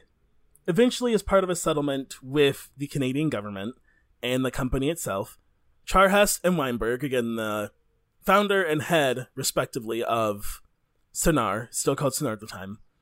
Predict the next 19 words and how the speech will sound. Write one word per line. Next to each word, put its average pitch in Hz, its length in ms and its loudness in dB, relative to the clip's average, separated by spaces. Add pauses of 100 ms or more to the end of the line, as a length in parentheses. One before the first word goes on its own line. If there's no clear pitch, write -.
(100)
paid 156 200 2
one 165 260 4
million 214 260 2
dollars 165 360 4
each - 500 -6 (340)
and 143 240 2
were 123 160 2
both 208 440 2 (200)
banned 226 460 2
from 156 160 -4
serving 170 380 4
in 143 60 -4 (160)
any 302 220 4
capacity 254 580 2
as 151 100 -2
director 202 420 -2
or 190 160 -2
officers 190 400 2
of 131 100 -10